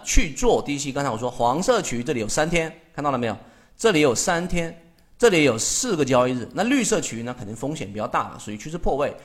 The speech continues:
也就是说，在没走出来的时候，清源这个阴线的时候，我是感觉到，或者说我自己能判断它是破位的，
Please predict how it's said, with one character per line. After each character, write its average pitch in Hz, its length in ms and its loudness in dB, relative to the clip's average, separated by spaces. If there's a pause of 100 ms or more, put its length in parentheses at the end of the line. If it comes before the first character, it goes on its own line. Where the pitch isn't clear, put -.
(160)
也 123 100 -4
就 196 140 0
是 226 80 2
说， 196 260 0 (220)
在 247 180 4
没 165 280 4
走 117 240 2
出 - 120 8
来 110 80 2
的 117 120 -8
时 - 100 -12
候， - 180 -18 (440)
清 214 220 -2
源 143 200 0
这 294 140 -4
个 120 480 0
阴 175 180 -4
线 180 160 -2
的 127 80 -4
时 127 100 -8
候， 107 220 -10 (180)
我 143 140 2
是 - 400 -2 (460)
感 117 240 2
觉 131 120 2
到， 185 360 2
或 165 80 -2
者 - 20 -2
说 165 100 0
我 127 140 0
自 240 100 -10
己 156 140 0
能 131 140 -2
判 190 240 8
断 165 120 2
它 196 80 2
是 214 60 -4
破 254 240 10
位 165 220 2
的， - 140 -16